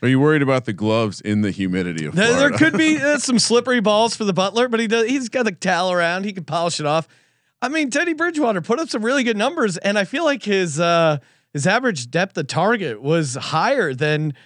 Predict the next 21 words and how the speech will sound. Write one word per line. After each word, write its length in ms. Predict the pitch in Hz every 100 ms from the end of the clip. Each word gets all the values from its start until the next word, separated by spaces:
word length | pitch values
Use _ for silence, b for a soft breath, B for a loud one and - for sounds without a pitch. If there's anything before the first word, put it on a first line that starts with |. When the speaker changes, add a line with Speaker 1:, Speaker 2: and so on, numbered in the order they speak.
| b b
Speaker 2:
normal 460 | 143 165 226 220 175
Teddy 300 | 147 196 165
Bridgewater. 640 | 156 247 208 160 143 139
I 40 |
mean, 180 | 147 165
seven 300 | 151 233 226
point 300 | 202 196 151
three 540 | 156 180 180 175 165 - b b b
on 180 | 160 160
the, 240 | 160 147 156
uh, 460 | 151 135 131 131 110 _ -
you 80 |
know, 160 | 151 110
average 340 | 123 156 151
completion. 600 | - 120 135 214 - 135
So 300 | 104 139 131 117 131
I, 60 |
I, 320 | 165 - 185 -
I 100 | 220
feel 280 | - 381 359
like 360 | 269 233 -